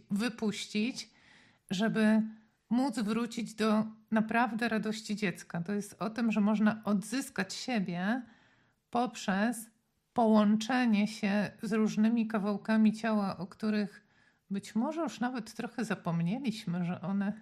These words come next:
<laughs> że one są. Ja wam powiem na koniec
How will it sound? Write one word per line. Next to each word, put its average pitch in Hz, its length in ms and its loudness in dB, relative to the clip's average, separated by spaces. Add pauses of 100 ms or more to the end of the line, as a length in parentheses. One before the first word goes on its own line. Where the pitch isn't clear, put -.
(140)
<laughs> 220 280 -4
że 220 100 0
one 214 160 2
są. 185 320 -2 (520)
Ja 180 80 -4
wam 208 180 2
powiem 226 320 0
na 220 100 2
koniec 214 480 4